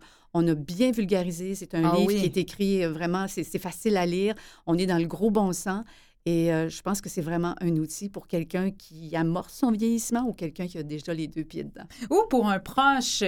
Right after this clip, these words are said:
Speaker 2: qui voit,
Speaker 1: Tout à fait.
Speaker 2: euh, une personne, un parent, un conjoint vieillir, qui a des, peut-être des craintes,
Speaker 1: Mhm.
Speaker 2: des questionnements par rapport au vieillissement. Et ça apporte, bien sûr, à réfléchir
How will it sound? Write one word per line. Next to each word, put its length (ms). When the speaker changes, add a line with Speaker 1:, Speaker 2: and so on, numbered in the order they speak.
Speaker 2:
qui 140
voit, 460
Speaker 1:
Tout 40
à 80
fait. 180
Speaker 2:
euh, 80
une 180
personne, 460
un 120
parent, 680
un 140
conjoint 680
vieillir, 540
qui 100
a 60
des, 140
peut-être 360
des 140
craintes, 560
Speaker 1:
Mhm. 360
Speaker 2:
des 140
questionnements 760
par 160
rapport 260
au 100
vieillissement. 680
Et 40
ça 200
apporte, 460
bien 180
sûr, 160
à 140
réfléchir 720